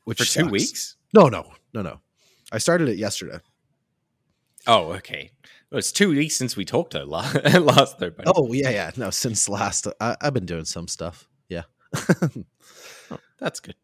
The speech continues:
Speaker 2: Earning your,
Speaker 1: Um,
Speaker 2: earning your pay.
Speaker 1: I,
Speaker 2: Occasionally.
Speaker 1: uh, yeah.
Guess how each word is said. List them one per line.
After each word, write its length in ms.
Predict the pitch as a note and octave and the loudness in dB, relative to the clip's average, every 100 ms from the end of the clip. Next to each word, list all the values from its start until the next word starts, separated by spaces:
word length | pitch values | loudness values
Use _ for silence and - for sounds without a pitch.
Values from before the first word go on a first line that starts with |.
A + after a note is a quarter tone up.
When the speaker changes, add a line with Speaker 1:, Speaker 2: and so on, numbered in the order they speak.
| _ C3 _ _ _ D3+ | _ -20 _ _ _ 0
Speaker 2:
Earning 280 | C3+ G2 | 2 2
your, 140 | F2 F2 | 0 -2
Speaker 1:
Um, 180 | E2+ E2+ | -2 -2
Speaker 2:
earning 220 | A2+ F#2 | -2 -4
your 100 | E2 | -6
pay. 300 | - D#2+ D#2 _ _ _ | -8 -8 -10 _ _ _
Speaker 1:
I, 120 | A#2 A#2+ | 2 4
Speaker 2:
Occasionally. 480 | A2 G#2 G2+ G2 G2 | 4 2 2 0 0
Speaker 1:
uh, 160 | F#2 F#2 - _ _ _ _ | -2 -6 -10 _ _ _ _
yeah. 220 | A2+ G2 | -6 -6